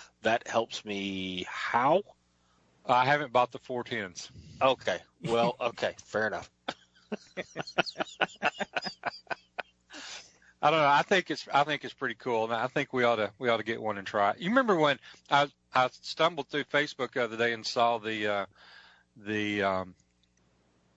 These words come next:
Speaker 2: uh, the video of us going and shooting the new, what was it? Uh, night muzzleloaders?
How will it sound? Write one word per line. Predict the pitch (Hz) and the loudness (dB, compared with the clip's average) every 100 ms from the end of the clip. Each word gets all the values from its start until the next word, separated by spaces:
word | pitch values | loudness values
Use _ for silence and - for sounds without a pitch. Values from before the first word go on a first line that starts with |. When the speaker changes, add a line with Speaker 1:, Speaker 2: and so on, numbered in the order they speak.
| _ _ _ _ _ - | _ _ _ _ _ -12
Speaker 2:
uh, | 107 101 104 - | -6 -6 -6 -8
the | 104 | -6
video | 98 131 131 123 113 | 0 2 4 2 2
of | 107 101 | 0 0
us | 120 - | -2 -2
going | - 113 110 | -4 -4 -4
and | 104 | -6
shooting | - 120 110 107 | -4 -4 -4 -6
the | 101 | -8
new, | 101 110 113 107 98 _ _ _ _ _ _ _ _ | -4 0 0 -2 -6 _ _ _ _ _ _ _ _
what | - 113 | -2 0
was | 104 98 98 | 2 0 -2
it? | 87 _ - | -8 _ -6
Uh, | 98 95 95 101 _ _ | -4 -2 -2 -6 _ _
night | - 117 131 147 | -2 2 2 0
muzzleloaders? | 131 135 139 143 151 156 - | 0 0 2 0 0 -6 -10